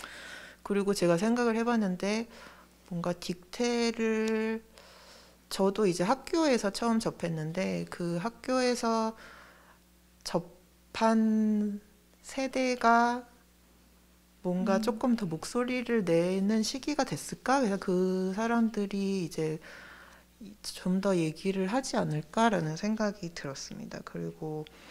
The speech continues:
Speaker 1: 음, 올해 휘트니 비엔날레에서 차학경 작업이 있어서 사람들이 굉장히 또 말을 많이 했고, 또 많이 읽어보셨을 것 같은데, 이제 마이너
Speaker 2: 음.
Speaker 1: 필링스라고 거기 베스트셀러 책에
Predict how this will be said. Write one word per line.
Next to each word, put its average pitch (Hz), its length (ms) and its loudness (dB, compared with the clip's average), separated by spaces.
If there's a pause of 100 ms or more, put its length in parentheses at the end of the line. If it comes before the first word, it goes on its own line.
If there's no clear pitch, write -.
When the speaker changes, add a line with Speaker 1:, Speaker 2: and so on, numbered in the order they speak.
(440)
Speaker 1:
음, 160 880 -4 (100)
올해 170 800 0
휘트니 220 420 2
비엔날레에서 160 680 -4
차학경 226 500 0
작업이 170 680 -2
있어서 202 580 -2
사람들이 202 440 2
굉장히 160 340 -4
또 160 100 -4
말을 151 240 -2
많이 143 240 -2
했고, 214 440 0 (520)
또 185 80 -2
많이 170 240 4
읽어보셨을 214 680 4
것 196 140 2
같은데, 160 600 0
이제 165 480 -6 (260)
마이너 170 320 2
Speaker 2:
음. 220 60 -2
Speaker 1:
필링스라고 180 1120 2 (380)
거기 151 720 -2
베스트셀러 160 840 0 (180)
책에 208 460 -2